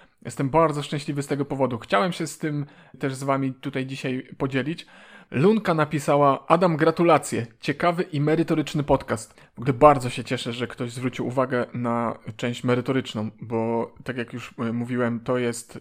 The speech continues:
takie moje oczko w głowie. Chciałbym, żeby tutaj było mnóstwo merytoryki. Krystian:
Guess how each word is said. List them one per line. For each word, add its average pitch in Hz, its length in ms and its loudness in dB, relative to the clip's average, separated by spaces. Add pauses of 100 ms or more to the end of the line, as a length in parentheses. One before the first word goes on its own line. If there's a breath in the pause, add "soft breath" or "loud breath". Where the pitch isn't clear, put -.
(120)
takie 120 220 -4
moje 117 200 0
oczko - 280 -4
w 120 80 -8
głowie. 113 240 -2
Chciałbym, 123 320 -2
żeby 120 140 -8
tutaj 117 260 -6
było 117 220 -2
mnóstwo 120 360 -4
merytoryki. 117 560 -4 (800 loud breath)
Krystian: 113 500 2